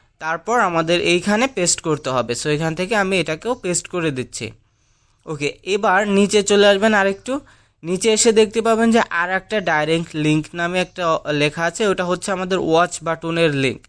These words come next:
So, এখান থেকে আপনারা যদি চান মুভির অরিজিনাল লিংক দেবেন সেটা পারবেন, আর যদি চান ডাইরেক্ট লিঙ্কই দেবেন তাহলে সেটাও পারবেন।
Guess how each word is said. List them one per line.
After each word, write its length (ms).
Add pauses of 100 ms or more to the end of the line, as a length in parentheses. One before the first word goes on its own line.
(540)
So, 60
এখান 260
থেকে 340
আপনারা 460
যদি 300
চান 340
মুভির 500
অরিজিনাল 560
লিংক 220
দেবেন 220
সেটা 280
পারবেন, 400 (400)
আর 140
যদি 280
চান 240
ডাইরেক্ট 420
লিঙ্কই 280
দেবেন 280
তাহলে 420
সেটাও 340
পারবেন। 480